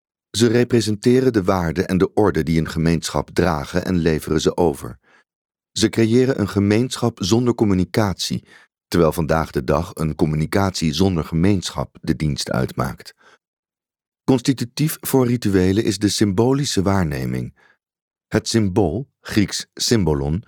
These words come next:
duidde oorspronkelijk op een herkenningsteken tussen gastvrienden, tessera hospitalis. De ene gastvriend breekt een kleitabletje doormidden, houdt de ene helft voor zichzelf en geeft de ander de andere helft als teken van gastvriendschap.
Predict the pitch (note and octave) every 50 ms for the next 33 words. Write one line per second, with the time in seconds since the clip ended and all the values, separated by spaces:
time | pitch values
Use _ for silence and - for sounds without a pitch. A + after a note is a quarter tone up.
0 | _ _ _ _ _ _ _ - F#2 A#2 A2+ A#2 A#2+ A#2+ C3+ C3+ - A#2 G#2 -
1 | - - C3 C3+ B2+ - - E2+ E2+ F2 - - F#2 - - F#2+ F2 E2 F#2 F2+
2 | - - - B2 G#2 E2+ D#2 - - - D#2+ D#2 D2+ - - F2+ - F2+ - -
3 | F2 G2+ - - A2 - - - - - D2 C#2 C2+ B1+ B1 B1 - _ _ _
4 | _ _ _ _ _ _ _ - F#2+ - - - A#2 G#2+ F2+ D#2 D#2 C#2+ C#2 D#2
5 | E2+ D#2 - - F2 - - G#2+ F#2 D#2+ C#2+ C2+ B1+ B1+ - - - _ _ _
6 | _ _ _ _ _ _ _ _ _ _ _ _ _ _ _ _ _ _ - _
7 | - G#2+ - - A#2+ A#2+ B2 C3+ C#3+ - - G2 - - - - - G2 F#2+ F#2+
8 | G2 - - E2 F#2 F#2+ G2+ A2 - - - F#2+ F#2 F2 - - A2 G2+ F2+ E2
9 | - D2+ C2+ C2 C#2+ C#2+ - - C#2+ D2+ D2+ D2 D2 C#2+ C#2 E2 G#2+ - _ _
10 | _ _ _ _ _ - - G#2 A2 G2+ - - F#2 - - - G#2 G#2 G2 F2+
11 | D2+ D2+ D2+ D2 - - - - D2 C#2 - C#2 - - - D#2 D2 - - -
12 | - F2 E2+ D#2+ - G2 F#2 F2 - - - - F#2+ - - B2 B2+ G2+ E2 D#2
13 | F2+ - - A#2+ A#2 F#2 D#2 D2 C#2 C#2 C#2 C2+ C#2 - - - F2 D#2+ - -
14 | - A2 F#2+ E2+ - - C#2 D#2 D#2 D2+ D2 - - G2 - - - - D2 D2
15 | C2 B1+ - - - - - - - _ _ _